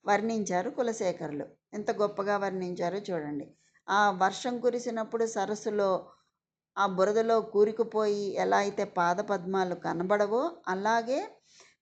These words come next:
మన మనసులో కూడా హృదయాకాశంలో ఉన్నటువంటి ఆ అవివేకం అనే మేఘాలు కమ్మి వర్షం కురిసినప్పుడు, తాపత్రయ దుఃఖం అనే వర్షం కురిసినప్పుడు అన్-, ఆ వర్షంలో మునిగిపోయి భగవంతుని యొక్క పాదాలు కనిపించవు. ఎప్పుడు కనిపిస్తాయి?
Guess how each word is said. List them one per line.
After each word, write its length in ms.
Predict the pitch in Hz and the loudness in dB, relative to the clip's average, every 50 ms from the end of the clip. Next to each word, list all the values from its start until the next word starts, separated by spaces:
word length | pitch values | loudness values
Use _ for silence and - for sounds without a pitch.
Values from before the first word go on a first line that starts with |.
| _ - - | _ -14 -8
మన 440 | 180 185 185 190 190 202 233 262 | -6 -4 0 2 4 4 4 4
మనసులో 680 | 277 262 247 226 208 226 254 247 - 294 262 262 247 233 | 2 2 2 0 0 -2 -4 -4 -4 -2 0 2 0 0
కూడా 340 | - - 202 196 190 226 262 | 0 -2 -2 0 0 0 0
హృదయాకాశంలో 1300 | 285 285 277 208 190 214 214 220 214 208 208 - 202 196 196 190 196 185 185 190 208 220 233 - - - - | 0 -2 -4 0 0 2 2 2 2 0 0 -2 -2 -2 -2 -4 -6 -4 -4 -2 -2 -2 -2 -4 -6 -10 -10
ఉన్నటువంటి 840 | 202 202 208 208 196 208 202 196 190 185 190 - 160 147 - - _ _ _ _ _ _ _ - | -8 -6 -4 -4 -4 -6 -6 -6 -6 -6 -6 -6 -6 -8 -10 -14 _ _ _ _ _ _ _ -2
ఆ 200 | 190 202 208 202 | 2 4 6 6
అవివేకం 540 | 185 180 196 233 240 262 269 269 269 269 262 | 6 4 4 2 4 4 4 4 4 2 0
అనే 240 | 254 254 240 240 233 | -2 -2 -2 -2 -4
మేఘాలు 760 | 214 196 190 190 202 214 208 269 240 226 202 185 170 156 - - _ _ _ - | -4 -2 -2 -2 -2 -2 0 2 2 2 4 2 -2 -2 -4 -10 _ _ _ -2
కమ్మి 500 | 185 180 196 214 226 262 320 453 - _ _ _ _ _ _ _ _ - | -2 0 0 -2 -4 -4 -6 -6 -10 _ _ _ _ _ _ _ _ -2
వర్షం 420 | - 165 175 - - - 262 254 240 | 2 2 2 2 2 0 0 0 2
కురిసినప్పుడు, 600 | 240 240 220 - - 202 202 185 - 170 160 160 | 2 2 2 0 -4 -4 -4 -4 -2 -2 -2 -2
తాపత్రయ 720 | 160 - 202 180 196 220 226 - 254 247 247 233 240 233 226 | 0 4 4 6 6 6 4 2 -2 0 0 0 0 0 0
దుఃఖం 420 | 202 208 208 208 - - 220 208 | 0 -2 -4 -6 -6 -6 -4 -4
అనే 320 | 208 175 - 190 202 196 | -4 -4 -4 -4 -6 -6
వర్షం 440 | 190 180 185 185 190 - 247 226 220 | -4 -2 -2 -4 -2 -2 -4 -4 -4
కురిసినప్పుడు 840 | 185 196 185 175 180 180 202 202 202 202 - - 226 240 302 403 415 - - _ _ _ _ _ - _ - | -4 -6 -6 -6 -6 -8 -6 -6 -6 -6 -6 -4 -4 -2 -2 -4 -4 -8 -14 _ _ _ _ _ -16 _ -4
అన్-, 180 | 202 202 208 208 - - | -4 -4 -4 -4 -4 0
ఆ 240 | 190 196 202 214 220 | 4 6 6 6 6
వర్షంలో 580 | 214 196 196 202 202 - - 254 247 240 240 233 | 4 4 2 0 0 0 -4 -4 -2 -2 -2 -2
మునిగిపోయి 640 | 226 214 214 220 220 220 - - 220 226 226 240 240 | -2 -2 -4 -4 -6 -6 -4 -2 0 0 0 0 -2
భగవంతుని 640 | 208 190 185 180 180 190 202 202 196 202 202 196 | 0 0 0 0 0 -2 -6 -6 -6 -6 -6 -6
యొక్క 160 | 185 170 - 185 | -6 -4 -6 -6
పాదాలు 480 | 180 - - 170 175 170 190 202 208 | -4 -2 0 0 0 0 0 -2 -4
కనిపించవు. 580 | 208 190 175 165 160 165 180 180 175 - 160 - | -4 -4 -6 -6 -6 -6 -6 -6 -6 -6 -8 -6
ఎప్పుడు 300 | - 214 - - 220 214 | -6 -8 -6 -4 -4 -4
కనిపిస్తాయి? 760 | 214 208 214 208 208 220 214 - - 226 220 220 233 - | -2 -4 -4 -4 -6 -8 -8 -4 -4 -2 -2 -2 -4 -8